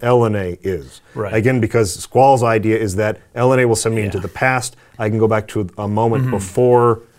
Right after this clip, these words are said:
Speaker 1: L N A, or Renoa fell into a coma and save her and prevent that from happening. Change the
Speaker 2: And
Speaker 1: past.
Speaker 2: he doesn't care much about Idea's deal.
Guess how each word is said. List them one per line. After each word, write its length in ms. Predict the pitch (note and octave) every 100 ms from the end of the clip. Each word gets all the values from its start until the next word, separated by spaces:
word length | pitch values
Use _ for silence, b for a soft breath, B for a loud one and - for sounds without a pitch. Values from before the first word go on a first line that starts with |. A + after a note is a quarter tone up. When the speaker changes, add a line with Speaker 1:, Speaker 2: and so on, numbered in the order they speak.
| b b
Speaker 1:
L 140 | A#2 A2+
N 60 | A2
A, 80 | G#2 A2
or 160 | G#2 G2 G#2+
Renoa 380 | G2+ G#2+ B2+ A#2+
fell 300 | - A#2 A2+
into 320 | G#2+ - G2
a 40 | F2+
coma 400 | - B2 B2 G#2+
and 120 | G2
save 300 | - A2 G#2
her 280 | F2+ F#2 F2+ -
and 320 | F#2+ F2+ E2+ - -
prevent 280 | G2 G#2 F#2+
that 120 | E2+
from 80 | F#2+
happening. 240 | F2 D#2
Change 220 | - G2+
the 60 | F2
Speaker 2:
And 80 | G#2+
Speaker 1:
past. 100 | C3
Speaker 2:
he 60 |
doesn't 220 | F3+ D3+ C3+
care 160 | C#3+
much 240 | B2+ A#2+ A#2+
about 300 | A2+ A2 G#2
Idea's 400 | G#2 A2 G#2+ G#2
deal. 400 | G#2+ G#2 G2+